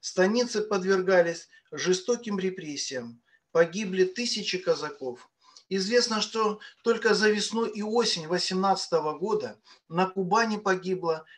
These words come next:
двадцать четыре тысячи человек. Исследуя красный террор гражданской войны как трагическое явление отечественной истории,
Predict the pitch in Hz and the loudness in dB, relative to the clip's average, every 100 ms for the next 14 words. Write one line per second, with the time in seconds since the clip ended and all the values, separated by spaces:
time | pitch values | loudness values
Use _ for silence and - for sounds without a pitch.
0 | _ 135 151 170 233 - 190 - 185 202 | _ -16 2 4 4 0 -6 -4 -4 -2
1 | 190 185 180 - - 170 160 151 143 120 | -2 -4 -8 -8 -10 -8 -8 -6 -6 -8
2 | 110 _ _ _ _ _ - 180 190 214 | -12 _ _ _ _ _ -2 0 2 2
3 | 208 190 185 196 190 - 175 185 180 185 | 6 6 4 0 0 0 -4 0 2 2
4 | 156 165 151 170 165 - 147 147 147 185 | 4 0 2 0 0 -6 -6 -6 -6 -6
5 | 190 - _ - - _ _ 180 185 208 | -8 -12 _ -20 -20 _ _ -2 2 2
6 | 190 233 220 208 - 196 180 196 185 214 | 2 -2 -2 -2 0 -2 0 -2 -2 -2
7 | 208 139 120 - 170 170 208 - - - | -4 -4 -8 -4 -4 -2 -6 -4 -6 -8
8 | 170 160 147 143 - - 202 123 104 | -10 -10 -12 -10 -8 -6 -6 -8 -16